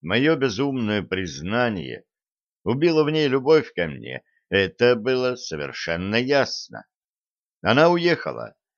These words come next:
потому что не хотела больше меня видеть. Я очень плохо спал в эту ночь. Впервые я пожалел, что убил Делани. Я начал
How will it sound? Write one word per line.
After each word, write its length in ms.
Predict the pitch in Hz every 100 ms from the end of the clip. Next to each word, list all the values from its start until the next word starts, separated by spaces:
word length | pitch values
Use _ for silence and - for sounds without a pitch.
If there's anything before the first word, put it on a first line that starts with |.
| _ _ -
потому 360 | 98 120 143
что 300 | 135 - -
не 100 | 123
хотела 380 | 117 117 127 123
больше 420 | 101 110 113 -
меня 240 | 123 127 135
видеть. 720 | 135 147 - - _ - _ _ _ _ _ _ _ _ _ -
Я 240 | 82 95
очень 380 | 110 101 107 98
плохо 380 | 95 104 87 90
спал 320 | - 92 90
в 40 |
эту 200 | 90 -
ночь. 440 | 92 98 90 - - _ _ _ _ _
Впервые 600 | - 107 113 117 117 107
я 140 | 101 98
пожалел, 560 | 95 87 95 104 101
что 240 | 90 - 87
убил 580 | 87 69 104 104 85 73
Делани. 400 | 85 78 67 60 52 _ _ _ _ _ _ _ _
Я 320 | - 104 131 139
начал 580 | 143 143 - 131 123